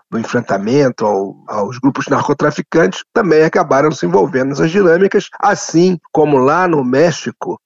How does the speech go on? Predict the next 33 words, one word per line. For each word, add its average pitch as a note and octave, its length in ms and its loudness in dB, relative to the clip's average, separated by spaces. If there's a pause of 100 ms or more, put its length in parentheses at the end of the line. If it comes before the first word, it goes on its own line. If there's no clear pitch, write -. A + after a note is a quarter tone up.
né, C#3 200 2
os A#2 380 -4
grupos, D3 560 0 (300)
as - 120 -4
facções - 800 -2
que A#2+ 240 -4
atuam A#2 640 0 (100)
no G#2+ 120 -12
chamado B2+ 320 -2
crime C#3+ 200 0
organizado, A#2 880 0 (200)
é, A2+ 120 -2
nas A#2+ 200 0
dinâmicas B2 400 -2
de C3 120 0
drogas, A#2 600 0 (280)
acabaram D#3 480 2 (160)
envolvendo D3+ 420 2
ninguém E3 280 2
menos C#3+ 300 0
do - 100 0
que - 120 -2
as D3+ 100 0
Forças - 360 -2
Armadas, G2+ 680 -4
né? A#2 240 -4 (120)
Segundo C#3+ 640 2
a, B2+ 420 0
as - 140 -6
pesquisas B2+ 440 -4
do C3 60 -8
meu B2+ 140 0
colega B2 480 0